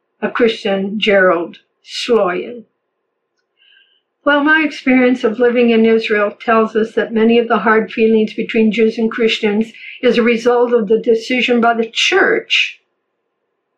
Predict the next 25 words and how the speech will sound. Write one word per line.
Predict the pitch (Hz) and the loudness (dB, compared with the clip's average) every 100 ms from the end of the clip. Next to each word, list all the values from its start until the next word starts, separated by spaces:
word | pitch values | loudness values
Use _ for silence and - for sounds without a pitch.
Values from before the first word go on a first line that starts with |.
| _ | _
to | - 226 | -20 -6
call | - 320 294 226 | 0 2 2 2
the | 220 214 | 2 0
Jewish | 208 233 226 - | 0 0 0 -2
scriptures | 240 226 - 247 - | -2 -2 -2 -6 -2
the | 277 - _ - | -2 -4 _ 0
Old | 330 311 247 196 175 160 - - | 2 4 2 2 2 0 -4 -12
Testament. | - 170 - 196 - - _ _ _ _ _ _ _ _ _ _ _ - - - | -10 -10 -10 -16 -18 -20 _ _ _ _ _ _ _ _ _ _ _ -20 -18 -2
I | 262 | 0
had | 254 254 | 2 2
an | 240 | 2
Orthodox | 240 240 240 233 233 233 | 2 2 0 0 0 -2
Jewish | - 240 240 - | -2 0 0 0
man | 247 233 | 0 0
stop | 240 - 247 - | -2 -2 -2 0
by | 226 226 | 0 2
my | 226 220 | 2 2
office | 226 233 247 233 | 2 2 0 0
one | 233 233 | 0 2
day | 233 254 | 2 0
and | 269 | -2
said | 262 294 220 | -2 -2 0
to | 233 | 0
me, | 220 226 | 2 2
"Sharon, | - 320 349 359 247 190 | 2 0 0 0 0 -4